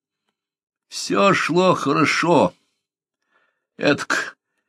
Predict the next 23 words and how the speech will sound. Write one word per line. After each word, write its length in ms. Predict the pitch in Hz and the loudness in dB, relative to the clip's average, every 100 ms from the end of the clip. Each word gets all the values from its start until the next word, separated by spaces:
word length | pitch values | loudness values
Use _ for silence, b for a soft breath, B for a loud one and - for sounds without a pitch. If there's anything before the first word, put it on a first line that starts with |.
| _ - | _ -10
не 160 | 90 | -6
знаю, 640 | 107 95 135 131 107 90 87 | -4 0 2 4 4 2 0
шесть 800 | - - 131 113 - - - - _ _ _ _ _ - | -2 -2 2 2 0 -6 -12 -16 _ _ _ _ _ -6
или 220 | 90 101 | -2 2
восемь 460 | 117 127 - 120 | 2 2 0 -2
месяцев 800 | 123 127 101 87 - - 92 - _ _ _ _ _ | 0 2 2 -2 -4 -6 -6 -8 _ _ _ _ _
до 140 | 95 | -8
того 300 | - 147 226 | -4 -2 0
самого 540 | 214 - 220 208 196 185 | -2 -2 -2 0 2 4
вечера, 640 | 156 107 - 95 90 - _ _ _ _ _ _ _ | 4 2 0 0 0 -4 _ _ _ _ _ _ _
когда 340 | - 143 151 143 | -12 -8 -2 0
здесь 400 | 107 139 131 - | 2 4 2 2
появились 480 | 135 135 131 113 | 4 8 6 4
эти 200 | 127 113 | 0 0
двое 340 | 104 117 107 98 | 0 2 4 4
галисийцев. 920 | 104 104 95 - 98 87 110 95 - _ _ _ _ _ _ _ _ _ _ | 2 0 0 0 0 0 -4 -8 -10 _ _ _ _ _ _ _ _ _ _
Повернувшись 920 | - 95 101 110 113 - 107 - - | -4 -2 0 0 0 0 -2 -4 -10
к 60 | - | -12
Сеспедесу, 800 | - 104 95 - 107 98 92 104 | -6 -4 -4 -2 -2 -2 -2 -4
он 100 | 98 | -4
кивнул 400 | - 95 98 95 | -4 -2 0 0
на 60 | |
меня. 280 | 95 92 92 | 0 0 0